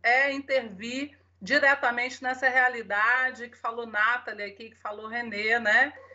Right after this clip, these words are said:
É uma, uma, a inexistência de cidade dentro da favela, né? Toda uma estrutura social, é, combalida pela exclusão, pela desigualdade, que é o tecido,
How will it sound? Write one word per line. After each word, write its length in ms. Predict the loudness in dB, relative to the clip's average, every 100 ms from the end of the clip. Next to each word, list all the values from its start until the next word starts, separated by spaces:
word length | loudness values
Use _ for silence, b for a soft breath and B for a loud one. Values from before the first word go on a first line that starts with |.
| B
É 300 | 2 2 4
uma, 400 | 2 0 0 0
uma, 320 | -2 -2 0 0
a 80 |
inexistência 720 | -2 2 2 0 -4 -4 -2 -6
de 80 |
cidade 680 | -8 -8 0 4 6 6 2
dentro 260 | -6 -10 -8
da 80 | -6
favela, 840 | -2 -2 -2 -2 2 2 2 0
né? 300 | 0 2 0 -6 b b -2
Toda 200 | 0 0
uma 120 | -4
estrutura 480 | -8 -12 -12 -6 -6
social, 1000 | -4 -6 -6 -6 0 4 4 4 0 b b -8
é, 120 | -6
combalida 840 | -4 -6 0 2 2 -2 -6 -6
pela 240 | -6 -6 -6
exclusão, 720 | -8 -12 -12 -10 -6 -6 -4
pela 200 | -4 -4
desigualdade, 920 | -4 -4 2 4 4 4 4 4 2
que 80 | -4
é 60 | -6
o 60 |
tecido, 600 | -2 -4 -4 -6 -6 -6